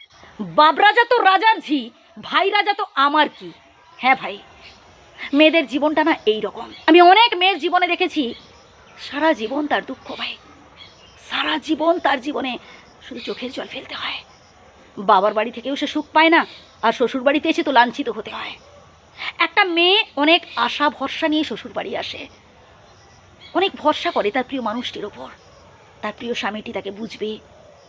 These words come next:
তার সুখে দুঃখে পাশে থাকবে। কিন্তু শ্বশুর বাড়ির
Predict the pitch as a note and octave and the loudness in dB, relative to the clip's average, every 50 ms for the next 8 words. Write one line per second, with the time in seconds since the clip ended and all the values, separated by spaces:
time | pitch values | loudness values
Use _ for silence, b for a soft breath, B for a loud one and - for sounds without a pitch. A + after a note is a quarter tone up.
0 | - - _ _ - _ _ _ _ - - - - - - - - D#4 - - | -20 -20 _ _ -20 _ _ _ _ -20 -20 -12 -12 -10 -10 -8 -10 -12 -8 -8
1 | C4 - B3+ A#3 B3+ B3+ - - - - - C#4+ - A#3 A#3+ - - C4+ C4 - | -6 -6 -6 -8 -8 -8 -8 -8 -8 -6 -8 -6 -4 -6 -6 -6 -10 -12 -12 -12
2 | - - - - - - - - - - - - - - - - - B B B | -14 -20 -20 -20 -20 -20 -20 -20 -20 -20 -20 -20 -20 -20 -20 -20 -20 B B B
3 | B B B - - A4+ A4+ A#4 - - F#4 F4 - G#4+ G4 G#4+ G#4+ A4+ A#4 | B B B 2 2 4 4 4 0 0 -2 -2 0 0 2 4 4 4 4